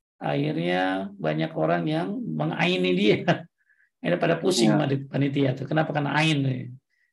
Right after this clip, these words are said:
Speaker 1: Ya, panitia pada kena ain. Kenapa? Banyak orang yang, yang mungkin mencela, ya, dan lain-lain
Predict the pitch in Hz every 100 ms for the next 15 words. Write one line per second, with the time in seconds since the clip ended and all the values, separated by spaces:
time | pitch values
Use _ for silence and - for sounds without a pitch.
0 | _ 101 101 - - 143 131 135 147 139
1 | 135 135 131 135 143 139 170 190 202 160
2 | 180 170 - 147 143 139 143 170 - _
3 | _ _ _ _ - 135 131 131 131 139
4 | 139 147 135 127 120 160 165 151 143 143
5 | 143 143 165 190 143 139 135 139